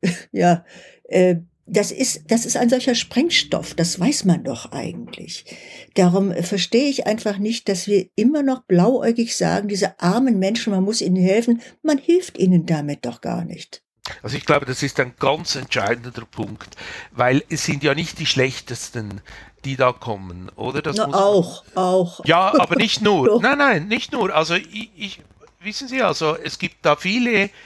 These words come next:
Speaker 2: äh, die durchaus eine Hoffnung haben und auch, äh, die Illusion, die wollen etwas erreichen, aber sie können nicht, weil sie schlicht die Voraussetzungen nicht mehr haben und weil irgendwie auch mal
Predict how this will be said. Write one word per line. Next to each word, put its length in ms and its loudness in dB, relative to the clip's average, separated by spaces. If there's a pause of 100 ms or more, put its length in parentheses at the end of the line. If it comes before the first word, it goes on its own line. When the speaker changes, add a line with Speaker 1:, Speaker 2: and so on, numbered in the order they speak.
(200)
Speaker 2:
äh, 340 4
die 200 -2 (120)
durchaus 800 0
eine 320 -2
Hoffnung 480 -6
haben 400 -2 (360)
und 380 -10
auch, 420 -4
äh, 180 0
die 180 -2
Illusion, 600 -4
die 160 -2
wollen 300 0
etwas 500 -4
erreichen, 420 -2
aber 180 -4
sie 160 -2
können 480 -4
nicht, 340 -6 (340)
weil 200 2
sie 140 -4
schlicht 360 0
die 140 0
Voraussetzungen 800 0
nicht 240 -6
mehr 120 4
haben 240 2
und 160 -6
weil 240 4
irgendwie 680 -2
auch 320 0
mal 340 2